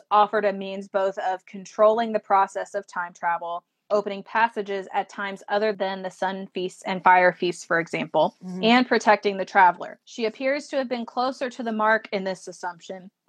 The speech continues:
Speaker 1: since Roger was in fact protected in his journey, first by the garnets of his mother's locket,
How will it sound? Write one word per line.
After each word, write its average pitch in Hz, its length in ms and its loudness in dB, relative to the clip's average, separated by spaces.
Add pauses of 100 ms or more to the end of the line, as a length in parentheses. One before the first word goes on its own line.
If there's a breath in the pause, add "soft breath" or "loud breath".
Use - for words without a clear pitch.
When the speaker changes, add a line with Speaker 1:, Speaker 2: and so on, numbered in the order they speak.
Speaker 1:
since 214 240 -4
Roger 214 480 4
was 202 180 -2
in 190 140 -12
fact 208 380 -4
protected 214 540 -6
in 190 140 -10
his 185 240 -12
journey, 180 540 -8
first 240 360 0
by 208 200 2
the 202 80 -6
garnets 196 420 -6
of 190 120 -8
his 190 140 -12
mother's 185 360 -8
locket, 233 500 0